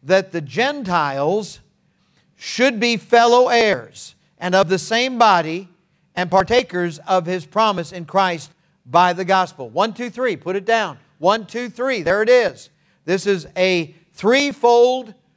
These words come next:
revelation. Let's talk about it. Fellow heirs. What does that mean? Well, we are heirs of God and, uh, uh, joint heirs with Christ,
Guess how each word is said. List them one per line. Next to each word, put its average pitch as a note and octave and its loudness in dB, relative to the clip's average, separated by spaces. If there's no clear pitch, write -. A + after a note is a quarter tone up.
revelation. G#3 0
Let's E3+ -8
talk A#3+ 2
about F3 -2
it. B2 -18
Fellow B3+ 4
heirs. G3+ -2
What G3+ -4
does G3 -6
that G#3 -2
mean? D#3 -10
Well, D#3+ 0
we A3+ -2
are F3 2
heirs B3 -2
of G3+ 2
God F3 2
and, F3 -4
uh, E3 4
uh, C#3 -4
joint A3 0
heirs D#3 -2
with E3+ -4
Christ, E3+ 0